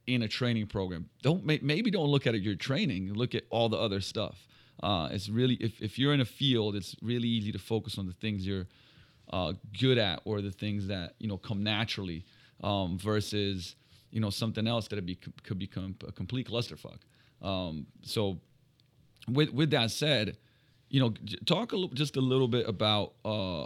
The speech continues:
I'd say, you know, this model of, uh, periodization. And, and, and to kinda plug this in, like, when we, when you look at training programs, I think this fits in well. Like, you,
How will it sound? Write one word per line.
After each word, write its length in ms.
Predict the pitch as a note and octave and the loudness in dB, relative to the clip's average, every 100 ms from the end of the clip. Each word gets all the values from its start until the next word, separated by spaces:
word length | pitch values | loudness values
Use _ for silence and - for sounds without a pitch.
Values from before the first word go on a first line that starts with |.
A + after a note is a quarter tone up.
| - | -4
I'd 160 | G2+ G2+ | -2 0
say, 400 | - G#2 G2 - _ - - _ _ - - | 0 2 0 -4 _ -20 -20 _ _ -8 0
you 80 | |
know, 100 | A#2+ | 2
this 260 | A2 A2 - | 4 2 0
model 440 | G#2+ A2 A2 G2+ | 0 2 2 2
of, 320 | F#2+ F2+ F2 - _ _ _ - | 0 -4 -8 -14 _ _ _ -4
uh, 160 | F#2 | -4
periodization. 760 | E2+ A2+ G#2+ F#2+ F#2+ G#2+ A#2 C3 | 0 0 0 0 0 0 0 0
And, 180 | C#3 - | 0 -4
and, 140 | B2+ C3 | -6 -4
and 180 | C3 C3 | -4 0
to 80 | E3 | 0
kinda 440 | - G#3 G#3+ B2 - _ _ _ _ - - - | 0 0 2 0 -2 _ _ _ _ -20 -16 4
plug 220 | C3 A2+ | 4 6
this 180 | G#2+ - | 0 -2
in, 120 | D2+ | -2
like, 160 | G2 - | -4 -2
when 120 | C3 | 0
we, 120 | D#3 | 2
when 140 | D3 | 2
you 80 | F#3 | 2
look 160 | F3 C3+ | 2 2
at 60 | |
training 340 | - B2+ A2+ G#2+ | 0 2 4 2
programs, 600 | A2+ G#2 G#2 G2 F#2 - - _ _ | 2 2 2 0 -4 -8 -16 _ _
I 60 | A2 | -2
think 200 | D3+ C#3+ | 2 4
this 180 | A#2+ - | 4 2
fits 220 | G#2+ - | -2 0
in 140 | G#2 | -2
well. 160 | G#2 - | -2 -2
Like, 180 | A2 | -4
you, 100 | - | -4